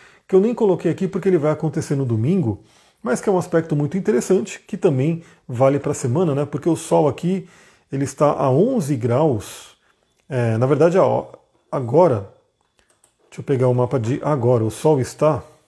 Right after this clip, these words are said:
no grau cinco de Sagitário, né? Lilith em peixes, eu também tenho Lilith em peixes, aliás, a minha Lilith,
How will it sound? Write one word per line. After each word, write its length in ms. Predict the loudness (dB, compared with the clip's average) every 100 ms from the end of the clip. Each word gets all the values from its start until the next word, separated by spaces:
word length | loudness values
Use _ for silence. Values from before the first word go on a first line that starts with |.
| _ _ _ _ _ _ _ _ _ _ _ _ _ _ _ -20 _ _ _ _ _
no 160 | 0 2
grau 360 | 4 4 2 -4
cinco 760 | -8 -4 -4 -4 -4 -6 -6 _ _ _ _ -6
de 160 | -4
Sagitário, 760 | 2 2 2 -2 0 0 -2 -6 _ _ _
né? 220 | -6 -6 -8 -20 _
Lilith 380 | 0 2 2 0
em 80 | -2
peixes, 600 | 0 4 4 2 0 -2
eu 100 | 0
também 260 | 0 0
tenho 140 | 2 2
Lilith 280 | 0 -2 -6
em 80 |
peixes, 380 | -4 -2 -2 0
aliás, 260 | 2 2 2
a 60 |
minha 120 | 0 2
Lilith, 420 | 0 -2 -6